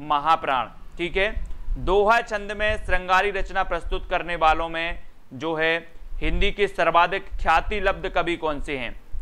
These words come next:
दोहा छंद में श्रृंगारी रचना प्रस्तुत करने वाले, दोहा छंद में हिंदी में ख्याति प्राप्त जो कवि हैं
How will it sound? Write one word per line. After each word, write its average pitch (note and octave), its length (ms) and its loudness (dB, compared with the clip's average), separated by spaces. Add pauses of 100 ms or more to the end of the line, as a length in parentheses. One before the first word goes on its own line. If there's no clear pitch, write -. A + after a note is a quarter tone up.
(140)
दोहा F#3 400 4
छंद F3 280 -4
में F3+ 300 -4 (400)
श्रृंगारी F3+ 540 2
रचना F3+ 320 -2
प्रस्तुत D#3+ 400 -6
करने C#3 280 -2
वाले, A#2+ 280 0
दोहा F3 420 0
छंद C#3 280 -8
में A2+ 140 -6 (580)
हिंदी F3 280 0
में G3+ 160 -2
ख्याति F#3 560 2
प्राप्त F#3 380 2
जो F3+ 180 0
कवि E3 340 0
हैं E3 340 -4